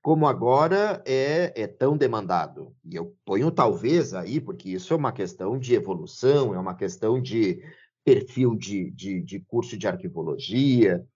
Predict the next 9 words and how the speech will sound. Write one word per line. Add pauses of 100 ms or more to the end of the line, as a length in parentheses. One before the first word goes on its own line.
(340)
Então, (120)
nesses
casos, (140)
eu
preciso
ter
uma
educação
continuada.